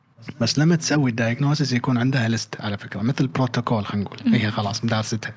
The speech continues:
Speaker 1: وع-، ومتعلمتها، إن ما تطلع من هالبروتوكول.
Speaker 2: مم.
Speaker 1: إذا كان في شيء خارج هالبروتوكول اللي عندها هي،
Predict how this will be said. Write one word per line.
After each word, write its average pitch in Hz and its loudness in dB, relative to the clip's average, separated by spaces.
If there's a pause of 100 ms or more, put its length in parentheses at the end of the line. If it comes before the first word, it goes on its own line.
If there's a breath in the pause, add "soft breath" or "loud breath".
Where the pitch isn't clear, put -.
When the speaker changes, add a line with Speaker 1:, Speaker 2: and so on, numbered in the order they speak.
(160)
Speaker 1:
وع-، 107 -4
ومتعلمتها، 113 0 (1200 loud breath)
إن 117 4
ما 143 4
تطلع 127 0
من 104 0
هالبروتوكول. 101 -4
Speaker 2:
مم. 233 4
Speaker 1:
إذا 143 4
كان 131 0
في 131 -4
شيء 117 0
خارج 131 0
هالبروتوكول 127 -2
اللي 117 0
عندها 120 0
هي، 143 0